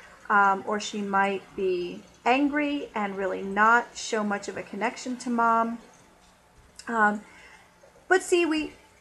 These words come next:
we also see that this child, even though she's not paying attention to mom, she's also not paying attention to her toys or to exploring the room.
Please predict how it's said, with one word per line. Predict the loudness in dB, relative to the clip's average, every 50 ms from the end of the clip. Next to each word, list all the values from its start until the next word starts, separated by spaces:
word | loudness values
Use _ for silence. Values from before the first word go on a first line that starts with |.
| _
we | -6 -2 2 4 6
also | 8 8 6 6 2 0 -2 -2
see | -2 -2 -4 -2 -2
that | -2 -2 -2
this | -4 -6 -6
child, | 0 4 6 6 6 6 2 -2
even | -4 -4 -4 -4 -2
though | 0 2 2 2
she's | 0 -2 -6 -8 -8 -6 -2
not | 0 0 0 0 -2
paying | -4 -6 -8 -6
attention | -8 -8 -8 -8 -8 -10 -12 -12
to | -10 -10
mom, | -2 0 2 2 4 4 2 2 0 -2 -6 -10 -12 -16 -20 -20 -20 _ _ -20 -10
she's | -8 -2 2 4
also | 4 4 4 0 0 4
not | 6 6 6 4
paying | 2 -2 -2 -2 -2 -2
attention | -4 -6 -8 -8 -8 -8 -8 -10 -10
to | -8 -6 -4
her | -2 -4
toys | -4 -4 0 2 2 4 4 4 2 0 -2
or | -6 -8
to | -8 -6 -6
exploring | -6 -6 -8 -8 -4 -4 -4 -4 -4
the | -6 -4
room. | -2 -2 -2 -2 -2 -6